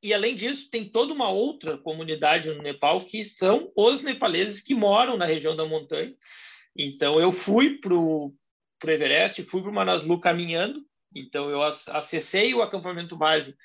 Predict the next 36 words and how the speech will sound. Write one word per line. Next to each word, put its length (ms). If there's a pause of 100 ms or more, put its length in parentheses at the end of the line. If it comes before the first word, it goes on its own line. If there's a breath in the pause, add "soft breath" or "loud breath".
(320 soft breath)
caminhando 800
e, 600 (200)
e 140
interagindo, 680
e, 220
e 80
essa, 240 (140)
e 120
acaba 440 (180)
sendo 180
uma 140
vivência 580
cultural 540
muito 320
forte. 400 (640 soft breath)
Então, 540
ah, 260
eu, 220
eu 100
brinquei 360
no 60
início 240
falando 260
da, 160
da 160
meditação, 840 (140)
é 140
um 120
processo 760
meditativo, 720
e 80
eu 100
fui 160
entender 320
isso 200
lá, 300